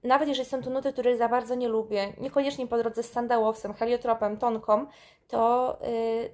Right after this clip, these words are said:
całość jest po prostu przepiękna i na moim kanale jest omówienie tego, y, tegoże zapachu, y, w dobrych cenach, jeżeli chodzi o bianki, jest też na przykład Dark Side, kiedyś opowiadałam też o nich, mm, bo nie wszystkie są w tych cenach dwieście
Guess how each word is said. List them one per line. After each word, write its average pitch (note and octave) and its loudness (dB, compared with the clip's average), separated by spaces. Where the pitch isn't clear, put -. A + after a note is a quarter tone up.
całość A3+ 2
jest G3+ -10
po G3+ -10
prostu F#3+ -8
przepiękna A3 -4
i D4+ -2
na C#4 -2
moim B3+ 0
kanale G#3+ -2
jest G#3 -6
omówienie G3+ -6
tego, F#3+ -2
y, G#3 4
tegoże A3 0
zapachu, G#3+ 0
y, A3+ 0
w G#3+ -8
dobrych D4+ 0
cenach, G#3+ 0
jeżeli A3 0
chodzi A3 -4
o G#3 -2
bianki, A3+ 0
jest B3+ -2
też A3 -4
na G#3+ -4
przykład G#3 -2
Dark A3 2
Side, G3+ 2
kiedyś G3 -12
opowiadałam F#3+ -2
też F#3 -10
o - -6
nich, - -10
mm, A#3+ -4
bo B3+ 4
nie C4 0
wszystkie - -8
są G3+ -4
w - -20
tych - -20
cenach G#3 -2
dwieście G3+ 0